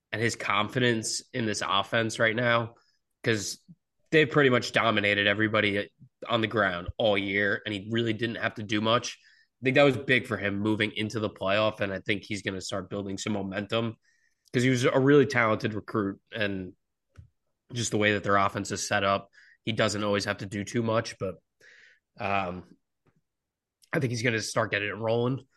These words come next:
<clears throat> Excuse me. And, uh, and Donovan Edwards is, is no slouch, even, even without Blake Corum.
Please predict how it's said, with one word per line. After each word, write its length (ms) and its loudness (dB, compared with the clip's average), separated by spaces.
<clears throat> 400 -8
Excuse 680 2
me. 100 -10
And, 260 2
uh, 400 4
and 120 -2
Donovan 320 4
Edwards 560 0
is, 380 -4
is 100 -4
no 160 2
slouch, 460 -2
even, 400 -4
even 200 -6
without 300 -6
Blake 200 -8
Corum. 340 -12